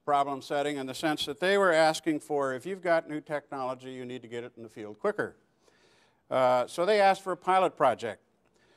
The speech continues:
to see if we couldn't get technology in the field quicker to help them. So what is R T I? Well, we're established by federal grant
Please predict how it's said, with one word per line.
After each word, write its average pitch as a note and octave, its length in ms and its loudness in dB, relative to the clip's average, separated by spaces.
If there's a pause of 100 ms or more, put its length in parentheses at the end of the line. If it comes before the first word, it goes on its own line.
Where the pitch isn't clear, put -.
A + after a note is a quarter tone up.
(260)
to C#3+ 100 -4
see G3+ 360 4
if D3 200 -2
we F#3+ 100 -2
couldn't G3+ 340 2
get E3+ 300 0
technology D3 640 0
in B2+ 100 -6
the B2 60 -8
field D3 360 -4
quicker C3+ 320 -6
to A2 120 -8
help C3+ 260 -6
them. G#2 260 -10 (1160)
So D3+ 180 -4
what F3+ 160 2
is F#3+ 140 -2
R F3+ 180 6
T F3 160 -4
I? F3 240 4
Well, E3 300 4
we're C#3+ 180 0
established E3+ 580 0
by C#3 140 0
federal D#3 300 0
grant E3 420 2